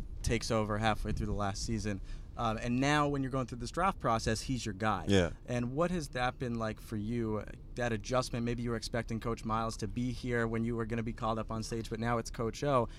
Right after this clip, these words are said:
Speaker 1: And how has that changed the, the direction?
Speaker 2: I mean, uh, I knew Coach O way before I knew Coach Miles. You know, he, he recruited me at U-, U S C. You know, uh, he told me one day he was gonna, he was gonna coach me, and it wound up being my last year at L S U, you know, so it's crazy how things work.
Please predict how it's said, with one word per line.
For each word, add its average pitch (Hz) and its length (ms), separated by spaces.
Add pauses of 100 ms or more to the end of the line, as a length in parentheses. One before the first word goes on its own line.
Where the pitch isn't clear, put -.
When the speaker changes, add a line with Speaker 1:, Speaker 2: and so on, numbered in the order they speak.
(140)
Speaker 1:
And 120 80
how 120 160
has 113 100
that 107 180
changed 104 520
the, 104 180 (220)
the 107 80
direction? 101 420
Speaker 2:
I - 20
mean, 175 200
uh, 151 360 (800)
I 127 40
knew 143 180
Coach 123 260
O 117 400
way 110 180
before 104 200
I 104 60
knew 104 180
Coach 98 260
Miles. 95 600
You 98 80
know, 95 180
he, 101 240
he 104 100
recruited 101 380
me 98 80
at 95 80
U-, 92 140
U 101 240
S 92 140
C. 104 280 (400)
You 92 60
know, 95 240
uh, 90 340
he 101 100
told 113 220
me 104 60
one 104 180
day 101 120
he 104 60
was 98 120
gonna, 98 180
he 101 60
was 104 100
gonna 98 140
coach 113 300
me, 110 180 (480)
and 95 100
it 95 100
wound 101 200
up 95 80
being 98 100
my 98 80
last 95 260
year 95 120
at 98 60
L 95 40
S 90 180
U, 104 60
you 92 160
know, 95 140
so 98 160
it's 92 80
crazy 113 280
how 98 120
things 92 320
work. 101 240